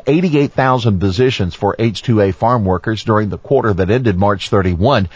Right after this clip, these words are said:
an increase of eight thousand over the same quarter a year ago. That ten percent increase for the second quarter of fiscal eighteen, however, was the smallest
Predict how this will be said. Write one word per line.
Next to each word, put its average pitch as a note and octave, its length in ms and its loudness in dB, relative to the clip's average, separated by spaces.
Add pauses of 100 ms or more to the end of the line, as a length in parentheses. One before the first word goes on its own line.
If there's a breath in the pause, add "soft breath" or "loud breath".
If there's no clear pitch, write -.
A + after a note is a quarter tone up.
(200 loud breath)
an A#2 120 2
increase C#3 480 0
of G2+ 120 0
eight C3+ 240 0
thousand C#3 480 0
over A#2 200 0
the A#2 80 -2
same A2 300 -2
quarter A2 460 -2
a A2 80 2
year F#2+ 340 -2
ago. G2+ 400 0 (400 soft breath)
That - 180 -6
ten A#2 220 0
percent F#2+ 420 -4
increase G2 500 -2
for - 120 -10
the F2 80 -8
second F#2+ 420 -2
quarter A2 280 -2
of E2 80 -8
fiscal G#2+ 360 -2
eighteen, G#2 360 0
however, G#2+ 480 2 (200 loud breath)
was A2+ 240 0
the A#2 120 0
smallest C#3 640 0